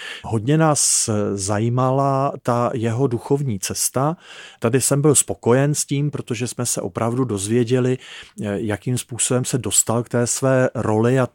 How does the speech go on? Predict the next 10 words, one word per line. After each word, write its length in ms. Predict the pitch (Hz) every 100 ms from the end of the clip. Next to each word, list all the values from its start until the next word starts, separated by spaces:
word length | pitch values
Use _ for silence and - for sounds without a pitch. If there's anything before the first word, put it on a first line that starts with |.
| _
to 120 | 117
je 180 | 113 117 98
pro, 320 | 107 110 107 113
eh, 580 | - 175 92 95 98 - 113
religionistu 640 | 101 107 113 113 110 -
vždycky 440 | 113 107 - - 120
velmi 440 | 101 101 101 123
důležité. 800 | 117 98 98 113 113 127 135 151 - - - -
Takže 300 | 110 98 131
a-, 60 | -